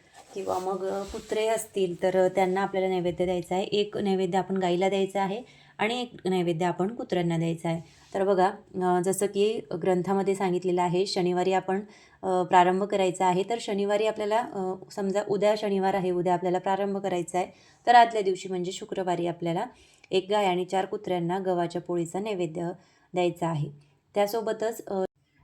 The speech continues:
श्री गुरुचरित्राचे, अ, पठण करताना, वाचन करताना आपण पूर्व किंवा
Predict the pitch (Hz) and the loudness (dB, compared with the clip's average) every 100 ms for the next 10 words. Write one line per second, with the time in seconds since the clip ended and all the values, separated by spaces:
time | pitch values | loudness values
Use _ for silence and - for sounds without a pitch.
0 | - - 214 208 196 214 226 233 220 - | -10 2 4 6 6 4 4 2 2 2
1 | 196 190 185 202 - 180 175 185 190 208 | 2 6 6 6 4 2 4 2 0 -2
2 | 208 185 170 175 170 170 175 170 - 233 | 0 0 2 2 2 2 0 -2 -6 -2
3 | 220 175 175 170 170 175 143 180 220 - | 0 0 0 0 0 -2 0 -2 -2 -8
4 | - - - 247 190 180 - 196 190 | -20 -12 -2 2 6 4 6 4 4